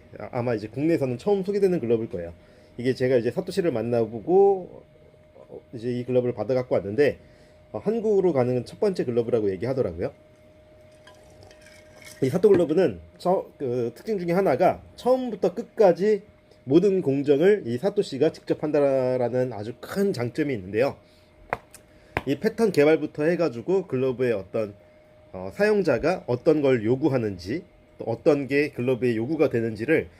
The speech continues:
정확히 알고 있는 어떤 작업자가 이 작업 결과물을 만들어내는 거죠. 그래서 이제 사토 씨 같은 경우에는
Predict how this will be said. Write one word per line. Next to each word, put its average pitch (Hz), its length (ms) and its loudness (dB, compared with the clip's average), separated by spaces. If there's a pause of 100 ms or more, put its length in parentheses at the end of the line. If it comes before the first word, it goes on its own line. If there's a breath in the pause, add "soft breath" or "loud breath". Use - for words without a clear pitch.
(160 soft breath)
정확히 185 420 -2
알고 123 320 0
있는 135 480 -2 (960 soft breath)
어떤 110 320 -4 (220)
작업자가 151 640 2
이 117 200 -6
작업 127 400 -4 (160)
결과물을 143 460 2
만들어내는 107 540 -2
거죠. 95 300 -6
그래서 123 200 -6
이제 113 80 -4
사토 180 200 -6
씨 190 120 -6
같은 175 220 -4
경우에는 131 640 0